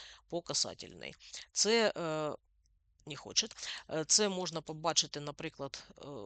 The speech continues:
в ситуації, коли ми будемо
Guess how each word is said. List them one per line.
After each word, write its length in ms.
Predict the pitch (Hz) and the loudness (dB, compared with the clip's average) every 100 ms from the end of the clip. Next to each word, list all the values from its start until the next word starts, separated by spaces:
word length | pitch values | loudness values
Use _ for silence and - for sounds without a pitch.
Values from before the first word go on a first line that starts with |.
| - - | -12 -18
в 180 | - - | -6 -4
ситуації, 680 | 160 - 208 233 196 165 | -2 0 2 2 2 0
коли 580 | - 156 156 165 156 151 - _ _ _ | -2 -2 2 2 2 -2 -8 _ _ _
ми 260 | 165 170 160 - _ - - | -6 -4 -4 -6 _ -20 -14
будемо 560 | 160 170 160 151 147 | -8 -2 -2 -2 -4